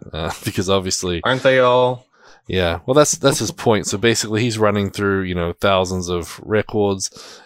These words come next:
Speaker 1: and doing it, you know, lots of times and then comparing. And long story short, uh, queries of queries are still very fast for most cases. And what he was doing, the arrays were faster 'cause it wasn't having to, you know,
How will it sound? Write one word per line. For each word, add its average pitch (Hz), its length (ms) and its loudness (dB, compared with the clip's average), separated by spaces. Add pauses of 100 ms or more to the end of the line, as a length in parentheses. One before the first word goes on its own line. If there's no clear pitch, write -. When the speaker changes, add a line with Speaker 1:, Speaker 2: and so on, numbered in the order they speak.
Speaker 1:
and 90 160 -4
doing 95 260 0
it, 90 180 -2 (120)
you 92 140 -6
know, 85 260 -6 (120)
lots 95 360 -2
of 92 100 -10
times 90 460 -4
and 87 80 -6
then 85 160 -6
comparing. 85 640 -6 (500)
And 85 440 -6 (220)
long 131 320 2
story 98 340 2
short, 92 380 -2 (520)
uh, 87 360 -4
queries 113 380 0
of 107 80 -6
queries 101 340 2
are 87 60 -4
still 101 240 0
very 95 240 0
fast - 760 -2
for 85 280 -2
most 90 340 -4
cases. 90 600 -4
And 90 140 -4
what 95 140 2
he 101 80 0
was 90 180 -4
doing, 104 380 2
the 101 80 0
arrays 95 340 2
were 107 160 2
faster 101 640 0
'cause 90 140 -10
it 87 120 -2
wasn't 90 320 -2
having 87 260 -4
to, 87 260 -4
you 82 140 -8
know, 82 180 -6